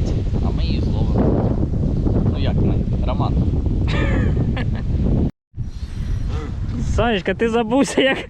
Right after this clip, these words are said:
Speaker 2: як рибачить,
Speaker 1: Да.
Speaker 2: як ловить рибу. Що там, Сань? Що
Speaker 1: А
Speaker 2: там?
Speaker 1: ну, ти
Speaker 2: Що,
Speaker 1: пізнаку
Speaker 2: щу-,
Speaker 1: не будеш?
Speaker 2: щук?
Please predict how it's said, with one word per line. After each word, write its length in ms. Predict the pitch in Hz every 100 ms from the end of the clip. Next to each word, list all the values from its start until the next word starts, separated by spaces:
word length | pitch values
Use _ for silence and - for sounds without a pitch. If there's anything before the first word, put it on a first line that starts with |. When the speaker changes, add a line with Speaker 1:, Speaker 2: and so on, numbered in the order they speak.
| 349 220 233
Speaker 2:
як 220 | 262 294
рибачить, 720 | 285 233 269 294 - - - - - -
Speaker 1:
Да. 160 | 165 -
Speaker 2:
як 200 | 180 190
ловить 280 | 220 233 226
рибу. 360 | 226 208 139
Що 300 | - 233 233
там, 180 | 147 110
Сань? 300 | - 156 135 - - - -
Що 100 | 165
Speaker 1:
А 100 | 165
Speaker 2:
там? 120 | 143 190
Speaker 1:
ну, 60 | 151 131 - -
ти 80 | 165
Speaker 2:
Що, 160 | 208
Speaker 1:
пізнаку 180 | 175 180
Speaker 2:
щу-, 240 | 185 147 170
Speaker 1:
не 60 | -
будеш? 160 | 220 -
Speaker 2:
щук? 340 | - 262 240